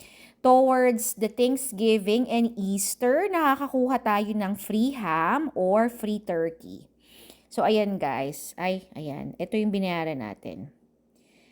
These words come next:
Ayan. So, eight dollars and eighteen for everything. So, lahat ng ito ay eight dollars lang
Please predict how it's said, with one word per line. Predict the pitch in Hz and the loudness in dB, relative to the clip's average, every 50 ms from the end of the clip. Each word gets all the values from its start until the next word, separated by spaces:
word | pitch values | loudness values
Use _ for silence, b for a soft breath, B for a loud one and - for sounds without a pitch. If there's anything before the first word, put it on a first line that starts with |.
| b b b b b b b _ - | b b b b b b b _ -12
Ayan. | - 151 139 143 147 151 151 139 120 - 151 - | -10 -8 -8 -6 -6 -8 -8 -10 -10 -12 -14 -12
So, | - - - 170 - | -12 -10 -10 -8 -2
eight | 196 202 240 262 262 - 220 | 0 2 2 2 0 -2 0
dollars | 214 214 214 208 208 214 214 214 214 220 202 | 2 2 4 4 2 2 0 0 -2 -4 -8
and | 175 | -8
eighteen | - - 143 160 165 156 _ - - 208 226 247 277 311 339 359 | -8 -8 -8 -8 -8 -8 _ -8 -6 -2 -2 0 0 0 -2 -2
for | 339 - - 226 196 | -4 -4 -2 0 0
everything. | - - 180 196 202 202 202 190 202 202 190 - - 156 143 123 123 143 | 2 4 4 4 4 4 0 -2 -6 -6 -6 -6 -8 -8 -6 -6 -8 -8
So, | - - 208 | -4 -2 0
lahat | 208 214 220 233 233 226 - 226 | 0 0 2 0 0 0 0 -2
ng | 220 214 | 0 0
ito | 214 214 - - 214 226 - - | -2 -2 0 2 2 2 2 2
ay | 185 185 175 170 175 175 175 180 196 226 269 - | 2 2 2 2 2 2 4 4 2 2 0 0
eight | - 214 226 233 226 226 185 | 2 2 2 0 0 0 2
dollars | 180 170 170 170 170 165 160 170 165 - - | 4 4 4 4 2 0 -2 -4 -4 -8 -8
lang | 156 143 131 139 143 143 | -8 -6 -8 -8 -8 -8